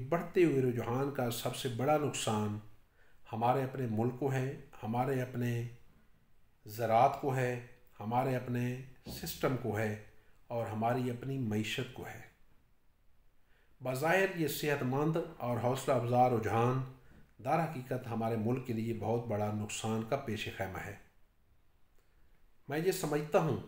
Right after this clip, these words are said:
कि लाखों एकड़ ज़मीन जो खालिस्तन ज़री राजी है, उसको तबाह व बर्बाद करके, उनको कंक्रीट का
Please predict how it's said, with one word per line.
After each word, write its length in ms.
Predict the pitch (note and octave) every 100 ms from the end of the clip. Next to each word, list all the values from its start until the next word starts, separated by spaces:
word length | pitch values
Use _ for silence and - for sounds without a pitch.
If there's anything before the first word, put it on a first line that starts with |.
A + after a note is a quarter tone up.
| - - - - - - - - -
कि 100 | C3
लाखों 600 | B2 D#3+ - - F#3+ F#3 F#3
एकड़ 380 | D3+ D3 - E3
ज़मीन 720 | D3+ C3 B2+ C3 D3 D3+ C3 F#2+ - - - _
जो 160 | E3 C#3 A#2
खालिस्तन 680 | - C#3+ F3+ - - A2 F2+ - - C3
ज़री 300 | C#3 G#3 B3 G#3
राजी 320 | A2 G#2+ G#2+
है, 200 | F#2+ E2 - - - _ - - _ -
उसको 340 | D#3+ - D3+ D3 B2+
तबाह 260 | C3 C3
व 140 | C3+ A2
बर्बाद 440 | G#2+ G#2+ A#2+ A#2
करके, 360 | A#2 - - F2 - - -
उनको 360 | C#3+ C#3+ C3+ B2+
कंक्रीट 760 | - A#2+ A#2+ B2+ B2 C#3 C#3+ - -
का 200 | A2+